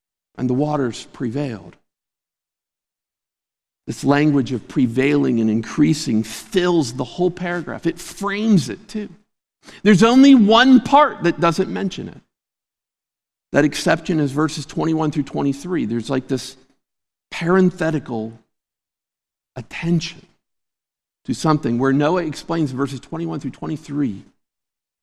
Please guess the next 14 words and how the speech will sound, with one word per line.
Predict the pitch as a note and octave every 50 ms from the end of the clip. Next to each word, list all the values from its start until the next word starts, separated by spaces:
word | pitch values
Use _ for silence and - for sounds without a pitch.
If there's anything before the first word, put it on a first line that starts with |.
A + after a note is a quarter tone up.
| _ _ _ _ _ _ _ _ -
that | C#3+ D3 C#3+ - - -
all | - D3+ D#3 E3 F3 F#3+ G#3 G#3+ G#3+ G#3 -
flesh | - - - - F#3 F3 E3 C#3 B2 A#2+ - - - - - _ _ _ _ _ _ _ _ _ _
outside | C3+ C#3 - - - - - D3 D3 D#3 E3+ F3+ E3+
the | E3 F#3+ F3+ -
ark | - C#3+ C3 B2 A2+ - -
is | B2+ A#2+ G#2+
blotted | A2 G#2 G2 A2+ B2 C3 C3+ D3 D3+ D#3 - -
out. | A2 G#2+ G2+ G2 F#2+ - - - _ _ _ - _ _ _ _ _
Actually, | - B2+ C3 - - - D3
he | C#3
says | C#3 - C3+ B2+ A#2 -
here, | - B2 A2+
God | G#2 G2+ F#2+ F#2 A#2+ B2+ C#3 D3 C#3 A#2+ A2 A2 A2+